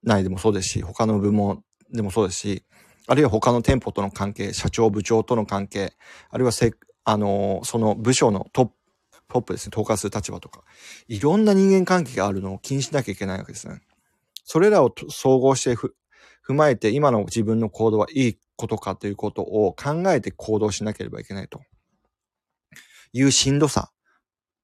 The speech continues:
ていうのは会社に以前ありました。で、それを、ただできてるのはすごいなって今思います。だ-、今ね、僕ほんとね、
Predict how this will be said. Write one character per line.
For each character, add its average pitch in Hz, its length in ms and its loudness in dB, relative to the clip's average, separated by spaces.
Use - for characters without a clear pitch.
て 156 100 4
い - 20 2
う - 20 2
の 139 60 0
は 110 60 0
会 101 200 0
社 110 100 0
に 104 60 0
以 101 80 -2
前 98 120 -2
あ - 100 -10
り 98 80 -8
ま 98 80 -8
し - 60 -10
た。 - 140 -14
で、 139 260 2
そ - 200 -4
れ 202 140 2
を、 208 400 4
た - 120 2
だ 107 60 0
で 117 160 2
き - 160 -8
て - 100 0
る 120 60 2
の 101 120 -2
は 92 60 -8
す - 280 -6
ご 180 240 -4
い - 20 0
な 156 120 0
っ - 20 -2
て - 80 -6
今 107 220 0
思 107 240 2
い 104 40 -2
ま 104 120 -4
す。 - 200 -12
だ-、 - 200 -12
今 185 400 2
ね、 107 160 0
僕 101 260 -2
ほ 220 180 -2
ん 254 60 -4
と 240 140 2
ね、 190 260 0